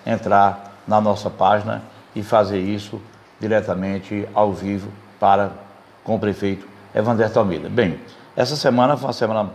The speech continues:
mais uma vez, muito movimentada. É, há, há quinze dias transmitimos o programa lá de São Paulo, diretamente lá da cidade de Sumaré, e, eh, no sábado passado ainda estávamos lá em São Paulo,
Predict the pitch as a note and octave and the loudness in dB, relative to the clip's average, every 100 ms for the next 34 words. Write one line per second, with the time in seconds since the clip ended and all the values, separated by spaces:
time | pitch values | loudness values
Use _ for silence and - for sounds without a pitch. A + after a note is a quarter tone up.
0 | - A2+ C3+ A#2 G#2+ F#2+ F#2+ G2 B2 G#2 | -4 0 0 0 -4 -4 -6 -6 -6 -4
1 | G2 E2+ F#2 F#2 A2 C3 C#3+ A#2 - - | -6 -4 -6 0 0 2 -2 -8 -18 -20
2 | - - - - - - _ - - F#2 | -20 -20 -20 -20 -20 -20 _ -12 0 4
3 | F2+ F2+ D#2+ - - - - G#2+ A2 G#2 | 6 6 4 -4 -20 -20 -2 2 4 2
4 | B2+ A#2 G2+ G#2 G2 - A2 G#2+ G#2 G#2+ | -2 -6 -6 -6 -6 -6 -8 -8 -8 -8
5 | F#2+ G2 G2+ G2 G2 A2+ - G#2 F2+ G#2+ | -8 -2 0 2 4 2 2 -4 -2 0
6 | B2 A#2 G#2 F#2+ F#2+ F2+ G2+ G2 F#2+ F#2+ | 0 0 -2 -2 -4 -4 -2 -2 -4 -4
7 | F2+ - B2+ A#2+ G2 A#2+ B2+ - - - | -4 -4 0 4 6 4 2 -6 -20 -20
8 | - - - A#2+ A#2+ A#2+ A2+ G#2+ - - | -20 -16 0 4 6 6 4 4 -2 -6
9 | - A#1 - - - - - - - - | -12 -10 -14 -14 -20 -20 -20 -20 -20 -16
10 | A2 A2+ G#2 B2 A2 G2+ F#2 - G#2 - | -4 -2 0 4 4 4 0 0 -2 0
11 | F#2+ F#2 A2 G#2+ G2+ G2 - A2 G2 F#2+ | -2 0 -2 -2 -6 -8 -4 0 0 -2
12 | F2 F#2+ F#2+ F#2 A#2 G2+ A2 C3 C3 G#2 | -2 -2 -2 -4 -4 2 2 2 0 -6